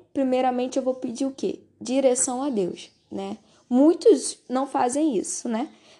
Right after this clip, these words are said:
Não consultam a Deus. Então, a instrução, ela vem do, de você consultar a Deus.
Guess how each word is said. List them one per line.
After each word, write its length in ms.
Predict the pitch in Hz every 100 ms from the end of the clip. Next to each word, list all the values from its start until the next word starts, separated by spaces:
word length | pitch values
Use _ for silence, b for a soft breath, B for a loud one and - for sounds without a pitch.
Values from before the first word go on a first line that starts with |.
| b
Não 180 | 247 285
consultam 840 | 320 294 - - 320 320 294 226
a 80 | 208
Deus. 400 | 185 185 - - -
Então, 340 | 220 254 254
a 80 | 262
instrução, 680 | 262 - 220 208 - 269 262
ela 160 | 247
vem 240 | 240 254 240
do, 140 | -
de 120 | 220 233
você 320 | 240 247 -
consultar 800 | - 311 320 - 359 - 294 220
a 100 | -
Deus. 300 | 285 240